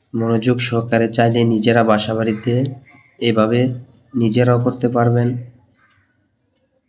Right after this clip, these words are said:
তো ভিডিওটা না টেনে সম্পূর্ণ দেখবেন। যদি ভিডিওটা দেখে ভালো লাগে, ভিডিওটা শেয়ার করে দিবেন, যাতে অন্যরা দেখে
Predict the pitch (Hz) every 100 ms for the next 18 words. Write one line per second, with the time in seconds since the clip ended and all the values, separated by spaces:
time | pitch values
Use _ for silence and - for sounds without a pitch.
0 | _ _ _ _ _ _ _ _ _ -
1 | 104 104 110 120 120 113 104 120 123 120
2 | 117 110 120 117 117 113 107 117 113 120
3 | 127 - 113 117 120 117 127 127 113 110
4 | - 113 107 110 110 113 123 117 120 120
5 | 117 117 110 110 117 113 117 117 127 131
6 | - - _ _ _ - - 117 117 123
7 | 120 123 120 123 123 120 117 -